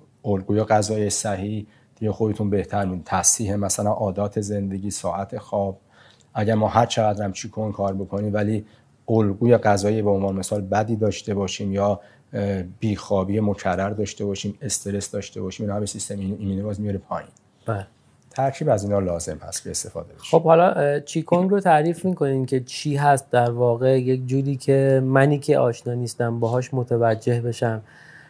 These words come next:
Speaker 2: اه، شاید مثلاً کسی که نشناسه اشتباه بگیره با،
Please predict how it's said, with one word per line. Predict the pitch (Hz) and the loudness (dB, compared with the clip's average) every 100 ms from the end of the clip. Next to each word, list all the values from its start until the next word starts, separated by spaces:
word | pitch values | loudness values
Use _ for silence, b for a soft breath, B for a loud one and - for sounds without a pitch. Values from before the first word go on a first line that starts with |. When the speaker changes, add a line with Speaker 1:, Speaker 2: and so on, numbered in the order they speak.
| B | B
Speaker 2:
اه، | 120 117 117 | 0 2 4
شاید | 113 131 131 135 | 2 6 8 6
مثلاً | 131 127 123 123 127 135 | 4 0 2 4 4 0
کسی | 131 131 139 | 0 0 0
که | 131 | 0
نشناسه | 139 131 120 - 117 - | 2 2 0 -2 -8 -2
اشتباه | 135 127 - 123 135 123 | 0 0 0 2 2 2
بگیره | 113 110 110 107 | -2 -4 -2 -2
با، | 104 107 104 | 0 0 0